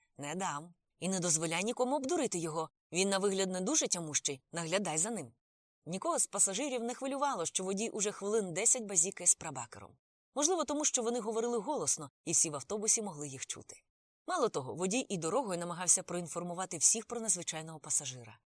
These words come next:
Углядівши на дорозі пішохода, він гудком привертав його увагу і указував йому пальцем на цю чудосію, а потім збавляв хід, щоб чоловік міг мене розгледіти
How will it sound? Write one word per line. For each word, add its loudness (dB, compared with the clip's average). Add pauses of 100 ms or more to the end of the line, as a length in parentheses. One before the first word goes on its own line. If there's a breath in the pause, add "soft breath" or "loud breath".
(200)
Углядівши 2
на -2
дорозі -2
пішохода, -2 (200)
він 4
гудком 0
привертав -2
його -4
увагу -2
і 0
указував -2
йому -4
пальцем 2
на -6
цю -2
чудосію, 6 (220)
а -2
потім 2
збавляв 0
хід, -6 (120)
щоб -2
чоловік 0
міг -8
мене -10
розгледіти -4